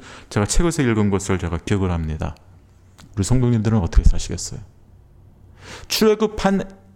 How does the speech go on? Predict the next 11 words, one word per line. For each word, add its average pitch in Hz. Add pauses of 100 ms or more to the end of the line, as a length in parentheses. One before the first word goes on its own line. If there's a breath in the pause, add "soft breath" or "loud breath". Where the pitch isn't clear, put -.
(120)
이스라엘 185
백성들, 98 (600 loud breath)
그들의 196
모습 156
속에서 107 (840 soft breath)
정말 113
하나님의 180
관이 107 (220 loud breath)
제대로 98
돼 101
있었나요? 101